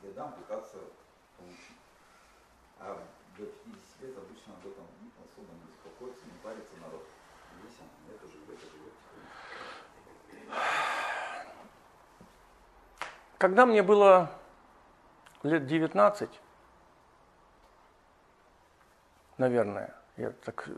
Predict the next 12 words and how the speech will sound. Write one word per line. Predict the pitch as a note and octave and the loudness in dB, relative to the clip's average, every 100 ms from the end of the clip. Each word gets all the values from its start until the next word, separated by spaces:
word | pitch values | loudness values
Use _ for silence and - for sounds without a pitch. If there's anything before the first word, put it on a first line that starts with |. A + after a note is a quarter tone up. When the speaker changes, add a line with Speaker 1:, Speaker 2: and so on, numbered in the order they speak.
| - | -16
Speaker 2:
может | - C3 B2 | -14 -10 -8
быть, | G#2+ - - - A2+ - | -10 -14 -14 -16 -16 -4
пораньше, | G#2+ A2 C3 D3+ - - - - - - - - - - - | -2 -2 -2 -4 -8 -10 -12 -18 -16 -14 -14 -14 -14 -14 -8
я | B2+ G#3 G3 | 6 8 8
сидел | - F3+ A#3+ C#4 | 4 2 4 4
и | B3+ | 4
думал, | F#3+ E3+ A#2+ F#2+ - - - - - - - - - - - - - - - | 4 6 6 4 0 -14 -20 -20 -20 -20 -20 -20 -20 -20 -20 -20 -18 -8 10
вот | A#3 | 10
что | - - E4 | 12 12 12
в | A#3+ | 12
этом | A#3 A#3 B3 | 12 12 12
мире | G4 E4+ B2+ - | 12 12 12 6